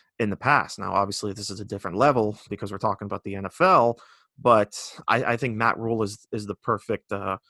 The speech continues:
the perfect candidate for this. So as long as you just start seeing the,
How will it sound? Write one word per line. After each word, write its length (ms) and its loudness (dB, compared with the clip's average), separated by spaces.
the 40 -6
perfect 340 -4
candidate 420 -4
for 120 -8
this. 180 -12
So 100 -2
as 100 -2
long 220 0
as 100 -4
you 80 -6
just 220 -4
start 280 -2
seeing 480 -6
the, 80 0